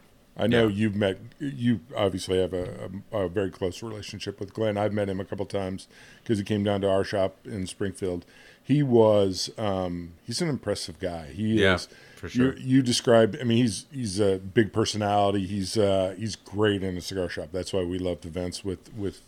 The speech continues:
Speaker 1: with you all, because he's a big personality and he's, uh, he's great in the shop, as, as both of you are tonight. Um, but you talk to him, so, like, afterwards, like we're doing right now,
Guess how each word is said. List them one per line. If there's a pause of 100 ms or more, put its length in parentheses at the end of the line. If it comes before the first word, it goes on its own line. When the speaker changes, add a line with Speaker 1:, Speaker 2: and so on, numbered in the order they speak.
(500)
Speaker 1:
with
you
all,
because
he's
a (260)
big
personality
and
he's,
uh, (100)
he's
great
in
the
shop, (100)
as,
as
both
of
you
are
tonight. (580)
Um, (380)
but
you
talk
to
him,
so,
like,
afterwards,
like
we're
doing
right
now,